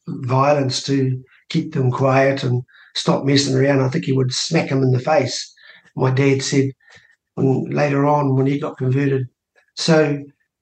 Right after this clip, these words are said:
it was a generational, um, behavioural pattern that was coming through. Now, I, we all went away in our ways, and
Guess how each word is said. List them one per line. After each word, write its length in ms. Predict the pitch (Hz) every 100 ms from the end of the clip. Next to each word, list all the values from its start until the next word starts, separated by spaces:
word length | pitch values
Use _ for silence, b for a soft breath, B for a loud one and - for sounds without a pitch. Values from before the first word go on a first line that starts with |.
| _ _ -
it 140 | 185
was 200 | 190 175
a 180 | 170 160
generational, 960 | 180 170 156 165 160 160 147 139 131 131 _ -
um, 320 | 135 131 127
behavioural 840 | 135 135 151 151 139 139 131 131 131
pattern 280 | - -
that 140 | 131 -
was 120 | 131
coming 240 | 139 131
through. 380 | 127 135 135 131 - b b b b b _
Now, 500 | 143 156 151 143 139 - _ _ _ _ _
I, 400 | - 165 170 - -
we 180 | 160 160
all 260 | 185 202
went 160 | 175 165
away 260 | 151 156 156
in 60 |
our 220 | 147 143
ways, 420 | 139 139 139 143
and 100 | 131